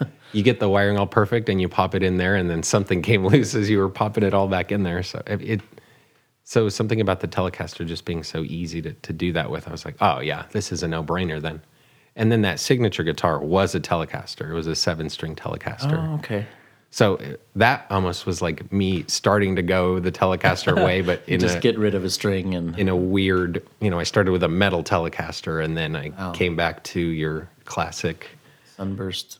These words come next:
Speaker 1: maple neck. Yeah.
Speaker 2: And I get why everyone's like, "The Telecaster can do it all." And I'm like, Yeah, you, if you, uh, you know, put the variables in the places that you need them to, yeah,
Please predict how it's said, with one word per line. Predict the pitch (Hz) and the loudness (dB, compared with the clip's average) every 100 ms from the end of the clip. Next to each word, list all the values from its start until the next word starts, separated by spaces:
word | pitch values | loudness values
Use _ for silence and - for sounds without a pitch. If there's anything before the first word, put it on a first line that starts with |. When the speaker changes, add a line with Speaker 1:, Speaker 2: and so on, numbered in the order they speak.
| - | -10
Speaker 1:
maple | 113 101 101 | -6 -4 -2
neck. | 95 98 95 - - - | -2 -2 -4 -14 -16 -12
Yeah. | 120 101 87 90 - | -6 -4 -4 -8 -2
Speaker 2:
And | 95 | 0
I | 92 | 2
get | 92 95 | 2 0
why | 95 92 | 0 0
everyone's | 90 92 90 87 | 0 0 0 -2
like, | 87 82 | -4 -4
"The | 90 | -8
Telecaster | 87 98 90 90 - 87 | -2 -2 0 -2 -4 -6
can | 82 85 | -4 -2
do | 85 85 | 0 0
it | |
all." | 82 104 | 0 0
And | 87 | 0
I'm | 82 | -2
like, | 82 73 | -4 -4
Yeah, | 92 110 | -2 0
you, | 101 85 | -2 -4
if | 95 - - | -6 -6 -4
you, | 92 90 92 | 0 0 0
uh, | 87 87 87 - _ _ _ _ _ _ _ | 0 -2 -4 -10 _ _ _ _ _ _ _
you | 98 | -4
know, | 87 87 - | -2 -4 -2
put | 113 - | 0 2
the | |
variables | 92 101 101 98 98 | 2 2 2 0 0
in | 90 | -2
the | 87 | -4
places | - 95 - 92 | -2 -2 -2 -2
that | 87 | -2
you | 85 | 0
need | 87 120 147 | 0 0 0
them | 87 | -2
to, | - 87 85 90 | 0 -2 -2 -2
yeah, | 90 101 | -2 -2